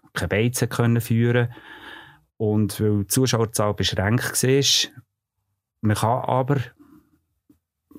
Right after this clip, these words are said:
gewisse Veranstalter können zwei, drei Anlässe so durchtragen, das geht noch, dank der stillen Reserve, ja. Aber auf längere Zeit geht das nicht ohne, äh, staatliche Hilfe, ja,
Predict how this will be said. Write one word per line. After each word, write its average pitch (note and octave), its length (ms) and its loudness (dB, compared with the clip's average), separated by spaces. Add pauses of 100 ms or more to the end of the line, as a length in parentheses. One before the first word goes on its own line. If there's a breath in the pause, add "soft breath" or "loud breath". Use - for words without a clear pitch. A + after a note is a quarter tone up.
(140)
gewisse A#2+ 300 0
Veranstalter A2+ 680 0
können G#2 240 2
zwei, A2 300 0
drei G#2 260 0
Anlässe G2 480 0
so F#2+ 160 2
durchtragen, A#2+ 720 0
das - 220 -4
geht G#2 320 -2
noch, A#2 220 2 (200)
dank G#2 300 0
der G2 80 -2
stillen F#2+ 420 0
Reserve, E2+ 560 -4
ja. F2 300 -2 (300 loud breath)
Aber G2+ 200 0
auf - 80 -4
längere A2+ 420 2
Zeit A2+ 360 -2
geht G2 220 -2
das F2+ 120 -2
nicht G2+ 220 0
ohne, F#2+ 400 0
äh, F2 460 -2 (840 loud breath)
staatliche F2 560 -2
Hilfe, F2+ 360 0
ja, E2+ 240 -2